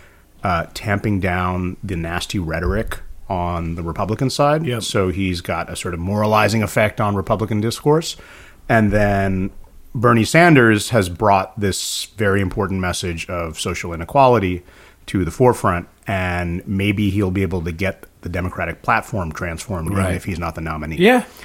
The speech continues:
Speaker 1: Right. So that's, that's the rationale.
Speaker 2: Yep.
Speaker 1: But just get this weird thing. It's basically the critique Hillary Clinton and many of her surrogates have been saying since the beginning has kind of come to pass, which is that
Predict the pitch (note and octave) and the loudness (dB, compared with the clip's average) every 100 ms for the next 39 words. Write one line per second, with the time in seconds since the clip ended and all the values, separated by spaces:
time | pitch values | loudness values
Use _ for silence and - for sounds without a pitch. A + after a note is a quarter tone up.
0 | - _ F2+ E2+ - A#2+ C3 - C3 B2+ | -20 _ -2 -2 0 4 4 2 2 2
1 | - A#2 G2+ F2+ - A2+ A2 E2 - D3 | 2 2 4 2 2 2 2 0 -2 2
2 | D3+ D#3+ C#3 D#3+ E3 D#3+ B2 C3+ E3 C#3 | 6 6 4 4 4 6 6 8 8 8
3 | F3+ E3 A2+ F#2+ C#3 D#3 E3 D#3+ B2+ A2+ | 6 8 6 6 6 6 4 2 4 4
4 | A2 - G#2+ - D#3 C#3+ - C3 B2 G#2+ | 2 -2 -4 0 2 4 4 4 6 4
5 | - C3 C3 A#2 G#2+ - - - A2 G#2 | 2 0 2 2 2 -2 -12 -2 2 4
6 | A2 A2+ G#2+ F#2+ - B2 A#2 G#2+ G2 - | 6 6 6 4 2 4 6 6 2 0
7 | F#2+ F#2 - A2 G2+ - G2 F2 F2 A2 | -2 -2 -2 0 0 -2 -6 -6 0 4
8 | E3+ A2 F#2 G#2 - - - - B2 G2+ | 6 6 4 -2 -10 -20 -20 -4 0 0
9 | - A#2 G#2+ F2 - - A#2+ G2+ D#3+ - | 0 2 2 0 -8 0 2 2 0 0
10 | C3 G2+ F2 - - G2+ - G2+ F2 G2 | 2 2 0 -2 -4 -2 -2 -2 0 2
11 | F2+ F2+ - | 2 0 -6